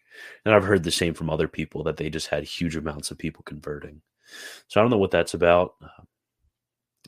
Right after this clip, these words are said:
who knows if it's part of some bigger sort of, uh, movement. But, uh, we just gotta keep doing live streams in our bedrooms and making little dark ages, age edits, boys.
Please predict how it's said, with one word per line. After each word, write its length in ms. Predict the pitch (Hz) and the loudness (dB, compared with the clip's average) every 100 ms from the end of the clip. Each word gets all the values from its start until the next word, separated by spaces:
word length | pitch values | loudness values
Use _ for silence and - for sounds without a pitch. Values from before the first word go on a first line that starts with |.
| - | -10
who 100 | 90 | -4
knows 220 | 85 80 | -2 -2
if 120 | 85 | -4
it's 280 | 82 - - _ | -6 -8 -14 _
part 240 | - 85 | -4 -2
of 80 | 78 | -2
some 160 | - 80 | -8 -8
bigger 460 | 82 80 80 76 _ _ | -8 -6 -6 -8 _ _
sort 300 | - - 78 | -18 -14 -10
of, 180 | 76 76 | -10 -10
uh, 220 | 73 73 73 | -12 -12 -12
movement. 540 | 76 80 80 80 - - _ - - - - - | -10 -8 -6 -8 -10 -20 _ -20 -20 -20 -12 -2
But, 140 | 85 | 2
uh, 240 | 82 82 80 | 2 2 0
we 100 | 87 | -4
just 160 | 95 | -2
gotta 180 | - 87 | 0 0
keep 320 | - 98 - _ _ _ _ - _ _ - | 0 -2 -2 _ _ _ _ -20 _ _ -6
doing 300 | 92 87 87 | -2 0 2
live 260 | 85 87 | 4 4
streams 500 | - - 90 90 87 | 2 -2 -2 -2 -4
in 80 | 85 | -4
our 100 | 85 | -2
bedrooms 540 | 82 85 87 87 87 85 | 0 0 0 -4 -6 -6
and 180 | 82 | -6
making 320 | 80 82 - 82 | -4 -6 -6 -6
little 200 | 80 82 | -6 -4
dark 320 | 82 82 - | -2 -2 -4
ages, 540 | 78 78 78 - - _ - | -10 -8 -12 -12 -14 _ -8
age 280 | 82 80 | -6 -4
edits, 420 | 80 76 76 - - | -4 -6 -10 -12 -14
boys. 420 | 73 78 76 | -10 -10 -10